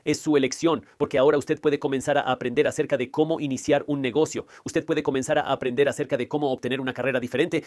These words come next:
y esto es ahora donde usted tiene que aceptar que es tu responsabilidad dónde estás y dónde acabas.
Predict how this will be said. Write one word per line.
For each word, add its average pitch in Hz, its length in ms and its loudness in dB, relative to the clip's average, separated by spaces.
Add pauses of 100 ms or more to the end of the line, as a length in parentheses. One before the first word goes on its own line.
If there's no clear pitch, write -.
(140)
y 156 80 4
esto 165 160 2
es 165 100 -2
ahora 160 240 4
donde 143 200 0
usted 160 220 -2
tiene 160 280 -2
que 151 100 -2
aceptar 131 420 2 (500)
que - 60 4
es 180 80 6
tu 208 80 0
responsabilidad 151 640 2
dónde 139 240 2
estás 127 380 -2 (120)
y 151 120 0
dónde 135 200 4
acabas. 113 400 -2